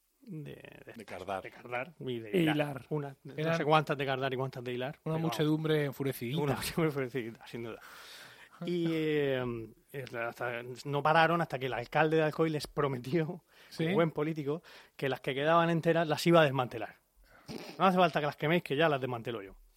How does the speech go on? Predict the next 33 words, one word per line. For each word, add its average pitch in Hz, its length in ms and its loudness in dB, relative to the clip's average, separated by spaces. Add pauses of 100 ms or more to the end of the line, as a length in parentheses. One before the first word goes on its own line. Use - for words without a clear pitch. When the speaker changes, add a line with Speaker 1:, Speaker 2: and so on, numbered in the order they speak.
(140)
Speaker 1:
Y 143 80 -8
entonces 131 300 -8
ellos 135 140 -4
estaban 123 360 -14 (140)
to-, 131 140 -12
tan 131 160 -12
contentos, 135 340 -6
se 135 60 -14
fueron 135 160 -2
a - 20 -6
su 131 100 -6
casa 143 200 -2
pensando 139 320 -4
que 139 80 -2
mañana 135 280 -4
iban 135 140 -6
a 131 40 -10 (140)
em-, 131 180 -10
hincharse 127 480 -2
a 127 60 -4
cardar 120 360 -2
y 117 100 -4
a, 101 140 -10 (180)
y 123 80 -16
a 110 60 -14
hilar. 101 200 -14 (680)
¿Pero 208 120 4
qué 277 80 6
hizo 247 100 6
el 233 80 12
alcalde 233 280 6
de 214 60 8
Alcoy? 208 380 4